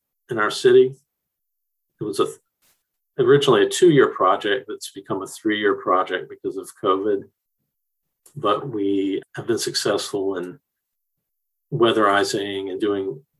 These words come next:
um, essential repairs on nearly thirty homes and installing rain gardens and cisterns and other, um, stormwater control measures on about twenty homes.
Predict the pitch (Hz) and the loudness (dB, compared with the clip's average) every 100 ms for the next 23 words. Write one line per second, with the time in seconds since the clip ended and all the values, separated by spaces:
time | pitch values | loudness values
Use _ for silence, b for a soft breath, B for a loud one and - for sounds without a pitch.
0 | _ _ 107 95 90 90 80 - 139 127 | _ _ -8 -4 -4 -6 -8 -2 0 2
1 | 113 104 - 107 101 98 95 95 98 101 | 2 2 0 -2 0 0 -2 -6 -6 -2
2 | 98 90 - 107 104 95 110 98 95 95 | 0 0 2 2 2 -2 -4 -6 -4 -8
3 | 95 - - - 101 92 87 87 - _ | -10 -12 -12 -10 -8 -6 -6 -8 -18 _
4 | _ _ _ _ - 101 - 107 101 98 | _ _ _ _ -12 -10 -4 -2 0 0
5 | 98 92 92 92 _ _ _ _ - 113 | -2 -4 -8 -12 _ _ _ _ -8 -4
6 | 104 104 101 101 98 95 98 85 - 101 | -2 0 2 2 0 -6 -8 -4 -2 -2
7 | - 104 98 95 95 107 90 90 87 87 | -2 -4 -4 -6 -8 -8 -12 -12 -14 -16
8 | _ _ _ _ _ 113 104 104 92 90 | _ _ _ _ _ -6 -2 -2 -2 -4
9 | - 90 85 - 117 110 104 98 92 98 | -6 -14 -10 -2 0 2 0 -2 -2 -6
10 | - 104 101 95 92 87 101 87 87 - | -6 -4 -4 -8 -8 -6 -6 -6 -6 -10
11 | _ _ _ _ _ - 98 95 87 95 | _ _ _ _ _ -10 -4 -4 -6 -10
12 | 98 - 95 - 127 110 98 104 92 87 | -8 -6 -6 -6 -6 -6 -6 -6 -6 -6
13 | 87 - - | -12 -14 -14